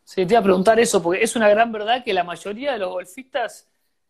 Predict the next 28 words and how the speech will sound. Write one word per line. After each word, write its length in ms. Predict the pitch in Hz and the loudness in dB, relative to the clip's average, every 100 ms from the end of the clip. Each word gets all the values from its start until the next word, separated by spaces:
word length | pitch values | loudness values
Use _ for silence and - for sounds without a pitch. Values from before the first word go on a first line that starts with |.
| _ _ _ | _ _ _
casi 280 | 175 170 | -10 -8
siempre 320 | 202 302 285 247 | -10 -10 -8 -6
estamos 320 | 240 233 - | -6 -6 -10
frustrados 720 | 196 190 - 175 143 131 123 | -12 -14 -8 -4 -4 -6 -14
y 160 | - 151 | -14 -8
vemos 540 | 180 208 208 170 - | -4 -4 -4 -6 -8
más 240 | 180 190 196 | -10 -8 -8
el 100 | 190 | -6
vaso 480 | 196 - 190 175 165 | -6 -6 -8 -8 -6
medio, 400 | 196 202 196 - | -4 -2 -2 -4
medio 220 | 190 208 | -8 -2
vacío 340 | 185 - 247 208 | -2 -2 -8 -10
que 100 | 170 | -12
medio 220 | 190 180 | -12 -14
lleno. 340 | - 160 151 | -14 -16 -16
Y 60 | 156 | -18
te 100 | 170 | -10
quería 160 | 220 | -6
preguntar 400 | 247 220 240 240 - _ _ _ _ _ _ _ | -6 -4 -4 -4 -6 _ _ _ _ _ _ _
sobre 400 | - - 190 196 | -8 0 2 2
esto, 420 | 185 - 160 147 - | -2 -8 -8 -8 -10
eh, 280 | 170 165 - | -10 -10 -12
si 220 | - 185 | -16 -14
tuvieras 360 | 196 277 349 - | -8 -4 -2 0
que 100 | 226 | 0
definir 360 | 196 208 277 220 | 0 -4 -4 -4
en 160 | 196 | -6
porcentajes 1300 | - 196 185 - 196 - 196 - 151 131 - - _ | -4 -4 -4 -6 -6 0 0 0 -6 -10 -12 -20 _